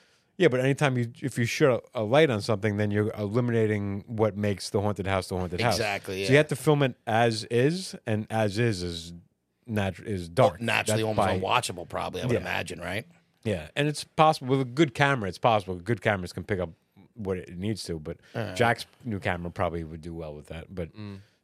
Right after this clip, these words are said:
Speaker 1: that's, you know.
Speaker 2: Well, Jack might have to come with us.
Speaker 3: <laughs> Well, we could just talk about it.
Speaker 2: Well,
Speaker 1: That,
Speaker 2: I was
Speaker 1: uh,
Speaker 2: thinking either, yeah, either recording us video or audio.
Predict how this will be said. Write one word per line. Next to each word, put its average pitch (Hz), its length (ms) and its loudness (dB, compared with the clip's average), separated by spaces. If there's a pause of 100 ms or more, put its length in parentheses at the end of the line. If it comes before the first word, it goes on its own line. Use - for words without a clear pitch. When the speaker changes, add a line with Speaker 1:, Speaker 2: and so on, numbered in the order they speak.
Speaker 1:
that's, - 500 -10
you 104 60 -6
know. 78 160 -10 (560)
Speaker 2:
Well, 95 140 -10
Jack 98 360 -10
might 98 140 -6
have 98 140 -8
to 95 80 -14
come 104 180 -8
with 117 160 -12
us. - 280 -12 (160)
Speaker 3:
<laughs> 151 40 -14 (540)
Well, 127 100 0
we 196 120 2
could 208 140 0
just 139 180 -2
talk 107 280 0
about 80 300 -6
it. 76 100 -8 (400)
Speaker 2:
Well, 135 200 8
Speaker 1:
That, 208 60 6
Speaker 2:
I 214 40 8
was 214 100 8
Speaker 1:
uh, 170 80 8
Speaker 2:
thinking 160 300 8
either, 196 300 8
yeah, 156 280 4
either 147 380 2 (260)
recording 156 520 6
us 156 160 6
video 151 500 6
or 139 420 2
audio. 117 640 2